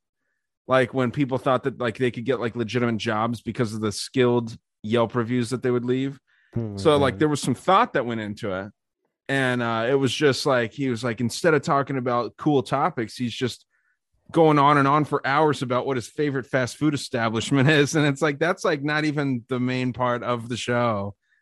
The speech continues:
Speaker 1: of that sideshow. So it's just kinda stupid, but what's this?
Speaker 2: Oh, yeah.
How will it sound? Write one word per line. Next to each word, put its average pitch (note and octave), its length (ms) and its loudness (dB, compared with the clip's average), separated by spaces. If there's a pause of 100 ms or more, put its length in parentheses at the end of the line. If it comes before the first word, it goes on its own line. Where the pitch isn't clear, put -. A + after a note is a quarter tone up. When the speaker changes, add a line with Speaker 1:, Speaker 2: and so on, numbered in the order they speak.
(280)
Speaker 1:
of C3+ 180 2
that C3 200 2
sideshow. D3 640 -2
So A2+ 240 -4
it's A#2 100 -6
just A#2 140 -12
kinda A#2+ 180 -6
stupid, E2 520 -8
but D#2+ 180 -14 (580)
what's D#3 220 -6
this? F3+ 540 -2
Speaker 2:
Oh, G3 200 -4
yeah. F3+ 600 -4